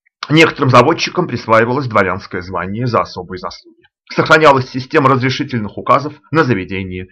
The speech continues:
мануфактур. В их интересах ущемлялись интересы кустарей. Сенат принимал меры к тому, дабы уничтожить производство кричного железа в Тульском районе и ручные кузницы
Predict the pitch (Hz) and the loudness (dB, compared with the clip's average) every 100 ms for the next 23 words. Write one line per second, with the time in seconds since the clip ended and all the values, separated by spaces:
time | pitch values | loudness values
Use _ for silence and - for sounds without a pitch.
0 | - 117 101 95 - - _ _ - - | -6 -4 -4 -8 -10 -20 _ _ -18 -6
1 | 127 165 175 139 160 175 170 170 143 - | 2 4 4 4 4 2 0 -8 -6 -4
2 | 117 123 139 131 110 - 101 107 - 101 | 0 2 2 -2 -10 -8 -6 -6 -6 -12
3 | 101 120 117 117 113 123 - _ _ _ | -10 -8 -4 -2 -2 -4 -12 _ _ _
4 | - - 180 190 185 156 135 131 123 117 | -16 2 4 4 4 0 4 4 4 2
5 | 110 - 127 156 113 139 120 131 139 - | 2 0 0 -2 0 0 2 -2 -4 -2
6 | 160 113 110 120 120 110 120 - 104 95 | -2 -2 -6 -2 -2 -2 -4 -4 -8 -8
7 | _ - 147 147 123 120 120 131 110 107 | _ -2 -2 -2 -2 0 2 2 0 -2
8 | - 135 - 120 104 101 135 175 180 _ | -6 -6 -4 -6 -2 -2 -2 -4 -8 _
9 | 180 151 147 - 123 107 - 160 143 165 | 2 2 2 -2 -4 -4 -4 -6 -6 -10
10 | - 160 | -8 -10